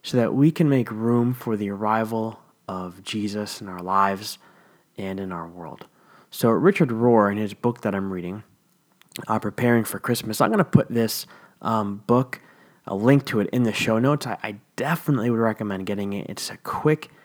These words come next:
easy read, uh, one short reading every day leading up to Christmas. Uh, super good. You can get the book this week, catch up on the readings in, like, ten minutes. Um, you will not be sorry. Uh, but anyway, Richard Rohr, uh, rightly says that the prayer or the,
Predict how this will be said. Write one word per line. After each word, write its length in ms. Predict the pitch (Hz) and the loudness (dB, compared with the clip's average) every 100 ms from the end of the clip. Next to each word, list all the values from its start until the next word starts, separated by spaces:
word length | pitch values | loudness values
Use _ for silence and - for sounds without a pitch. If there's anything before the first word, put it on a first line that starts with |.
| _ _ _ _ | _ _ _ _
easy 400 | 127 139 127 117 | 4 6 6 2
read, 500 | 104 107 104 104 110 - | 2 2 2 0 -2 -8
uh, 320 | - 95 95 | -8 -6 -6
one 340 | - 110 131 135 | -4 2 4 2
short 320 | - 127 82 | 2 2 2
reading 420 | 110 110 107 101 - - _ _ _ - | 0 -2 -4 -6 -14 -20 _ _ _ 2
every 260 | 131 135 | 4 6
day 160 | 117 113 | 6 4
leading 240 | 110 110 | 4 2
up 100 | 104 - | -2 -6
to 100 | 98 | -8
Christmas. 640 | 107 - 101 95 - - - - | -10 -8 -8 -8 -10 -12 -14 -10
Uh, 160 | 92 | -10
super 480 | 90 - - 127 113 | -8 -4 -2 0 -2
good. 300 | 101 107 101 | 0 0 0
You 100 | 104 | -4
can 140 | 107 104 | -6 -6
get 160 | 110 | -4
the 80 | 104 | -4
book 320 | 107 101 - - - - _ | -2 -2 -4 -20 -20 -20 _
this 260 | 117 - - | -6 -4 0
week, 320 | 110 101 - | 0 0 -6
catch 240 | - 127 123 | -4 -2 0
up 140 | 113 | 0
on 100 | 110 | 0
the 100 | 101 | 0
readings 340 | 101 104 101 | 0 0 -4
in, 80 | 101 | -6
like, 160 | 92 92 | -8 -10
ten 220 | - 113 | -6 -2
minutes. 400 | 101 95 90 - - - - - _ | 0 -2 -4 -10 -16 -20 -20 -20 _
Um, 320 | 104 95 95 | -10 -8 -8
you 140 | 101 104 | -10 -4
will 180 | 120 147 | 2 4
not 220 | 120 - | 2 0
be 80 | 101 | -8
sorry. 440 | - 87 80 90 - - - - | -8 -8 -10 -14 -20 -20 -16 2
Uh, 60 | |
but 100 | 131 | 6
anyway, 240 | 196 143 117 | 8 8 6
Richard 320 | 180 208 180 | 2 2 -2
Rohr, 480 | 123 120 113 101 - - _ _ - | 0 4 4 4 0 -10 _ _ -8
uh, 220 | 101 101 | -4 -4
rightly 420 | 101 139 208 196 | 0 4 4 2
says 260 | 147 135 117 | 0 0 -2
that 180 | 120 - | -4 -6
the 80 | 117 | -6
prayer 580 | - - 156 202 214 | -4 0 2 4 2
or 240 | 208 - 127 | 0 -2 -2
the, 400 | 117 113 107 | -2 -2 -2